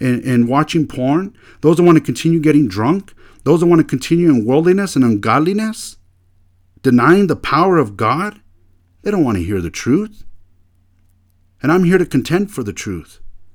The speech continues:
I'm here to contend for the truth because I love my Lord and I know what he's capable of doing. And I'm here to oppose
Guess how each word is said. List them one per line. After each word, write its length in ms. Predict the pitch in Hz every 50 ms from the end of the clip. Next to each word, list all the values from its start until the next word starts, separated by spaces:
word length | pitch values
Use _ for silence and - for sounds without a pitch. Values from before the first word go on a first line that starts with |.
| _ _ _ _ _ _ _ _ _ _ _ _ _ _ _ _ -
I'm 220 | - 139 175 185
here 120 | 165 170 185
to 60 | 175
contend 400 | 165 - 139 - - 165 165 151
for 100 | - 156
the 100 | 135 135
truth 440 | 135 - - 139 113 87 - - - - - - - - - - _ _
because 180 | - - - 143
I 80 | 135
love 220 | 139 139 143 147 135
my 160 | 139 131 117
Lord 400 | 110 104 98 92 90 - - - _ - - - _ _ _ _ _ _ _ _ _ _ -
and 140 | 117 117
I 100 | 131 135
know 220 | 131 127 135 139 139
what 160 | 127 127 107
he's 160 | 110 120 113
capable 420 | - - 113 104 101 101 101 98 90
of 120 | 85 80
doing. 340 | 87 92 87 87 80 78 80 _ _ _ _ _ _ _ _ _ _ _ _ _ _ _ _ _ _ _ _ _ _ _ _ _ _ _ _ _ _ -
And 140 | - 117 135
I'm 100 | 143 147
here 160 | 135 156 165
to 100 | 151 151
oppose 720 | 127 - - - 135 156 170 151 113 95 82 78 - -